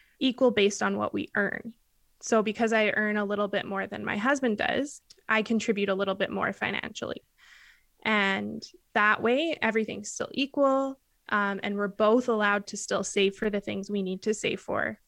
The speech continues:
fairly, because he still needs to save for retirement,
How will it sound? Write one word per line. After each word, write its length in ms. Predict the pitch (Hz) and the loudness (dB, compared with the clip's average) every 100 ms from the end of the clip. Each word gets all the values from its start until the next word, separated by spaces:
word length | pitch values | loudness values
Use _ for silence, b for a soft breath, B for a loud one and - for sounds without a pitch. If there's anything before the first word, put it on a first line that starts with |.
| _ | _
fairly, 600 | - - 196 202 202 214 - _ | -12 -2 0 0 -4 -10 -16 _
because 640 | 208 214 - - - - _ _ _ _ | -6 -4 -4 -4 -10 -18 _ _ _ _
he 260 | _ - 214 | _ -6 -4
still 240 | - 208 | -2 0
needs 220 | 196 196 - | 0 -2 -4
to 100 | 185 | -4
save 240 | 196 185 | -4 -4
for 80 | 185 | -4
retirement, 600 | 185 - 220 226 226 226 | -2 0 2 2 -2 -6